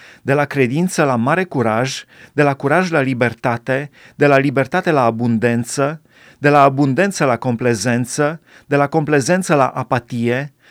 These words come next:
de la apatie la dependență și de la dependență din nou la robie. Așadar, robie, credință, curaj, libertate, abundență, apoi complezență, apatie, dependență și din nou robie.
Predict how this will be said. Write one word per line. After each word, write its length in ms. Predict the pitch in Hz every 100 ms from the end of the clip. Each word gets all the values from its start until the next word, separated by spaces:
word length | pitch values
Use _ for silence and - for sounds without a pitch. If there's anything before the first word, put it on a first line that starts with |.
| - -
de 100 | 135
la 140 | 135
apatie 540 | 139 139 143 - 190
la 120 | 160 123
dependență 1040 | 117 - 123 107 117 120 117 - 143 160 _ -
și 180 | - -
de 100 | 135
la 120 | 139
dependență 800 | 131 135 139 123 131 190 185 185
din 280 | 139 120 120
nou 400 | 139 165 170 165 -
la 200 | 127 131
robie. 440 | 127 113 92 - _ _ _ _ _
Așadar, 460 | - 117 135 120 92 _ _ -
robie, 560 | 104 104 107 143 190 - _ -
credință, 760 | 113 98 113 127 - 160 180 _
curaj, 480 | - 113 101 123 160 - -
libertate, 800 | 120 104 107 - 131 131 170 - -
abundență, 960 | 120 110 113 98 113 110 - 165 175 _
apoi 460 | - 131 147 175 180 _ _ _ - -
complezență, 800 | - 127 120 110 175 175 180 160 -
apatie, 560 | 117 117 - 151 147
dependență 760 | 120 120 - 110 131 147 - 139 -
și 160 | -
din 140 | 113 117
nou 160 | 120
robie. 380 | 113 104 101 92